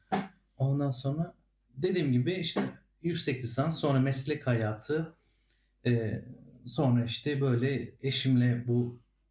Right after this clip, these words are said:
Speaker 2: çalıştığım yerde tanışmam, evlilik süreci derken işte hayatım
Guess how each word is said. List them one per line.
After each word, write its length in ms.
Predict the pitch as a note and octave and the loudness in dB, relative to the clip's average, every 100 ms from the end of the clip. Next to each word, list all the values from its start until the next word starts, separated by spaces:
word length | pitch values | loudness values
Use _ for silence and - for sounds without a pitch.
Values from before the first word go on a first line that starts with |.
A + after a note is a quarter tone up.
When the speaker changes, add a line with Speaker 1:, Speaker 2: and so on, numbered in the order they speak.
| _ - | _ -8
Speaker 2:
çalıştığım 520 | - B2 A#2+ B2 A#2 | -2 0 2 0 2
yerde 500 | A2+ G#2+ A2+ A2+ - - | 0 -2 -2 -4 -4 0
tanışmam, 580 | A#2+ A#2 - A#2+ C3+ | 2 2 -2 -2 0
evlilik 260 | C3 C#3 B2 | -2 -2 -2
süreci 300 | - C3+ B2 | 0 0 2
derken 300 | D#3+ - E3+ | 0 -2 -2
işte 160 | D#3+ A#2+ | -2 0
hayatım 580 | B2+ C#3+ B2 E3 - | 0 0 0 -2 -4